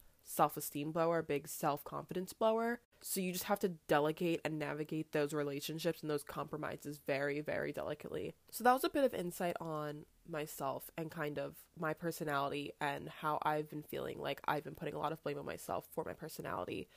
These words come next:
which was kind of really deep. <laughs> And it was kind of a lot, honestly. And I,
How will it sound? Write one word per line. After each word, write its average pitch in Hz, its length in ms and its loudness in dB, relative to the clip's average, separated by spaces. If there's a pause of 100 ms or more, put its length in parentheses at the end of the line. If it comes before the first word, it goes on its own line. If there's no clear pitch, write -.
(160)
which 247 160 4
was 262 120 0
kind 214 220 2
of 320 180 0
really 185 220 4
deep. 160 300 4 (380)
<laughs> 359 40 12 (460)
And 262 120 4
it 247 60 10
was 240 140 2
kind 220 280 4
of 240 220 0 (300)
a - 80 6
lot, 190 640 6
honestly. 226 680 4 (420)
And 214 160 6
I, 202 220 6